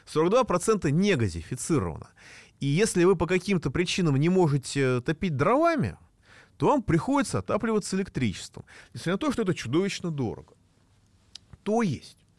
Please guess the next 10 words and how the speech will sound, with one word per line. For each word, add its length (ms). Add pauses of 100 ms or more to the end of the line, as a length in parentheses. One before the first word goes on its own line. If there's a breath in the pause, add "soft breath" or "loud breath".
(580 soft breath)
триста 420
киловатт-час 720
на 80
семью — 640 (480 soft breath)
это 260
заведомо 760
недостаточно. 1040 (680)
Это 180
заведомо 560
недостаточно. 680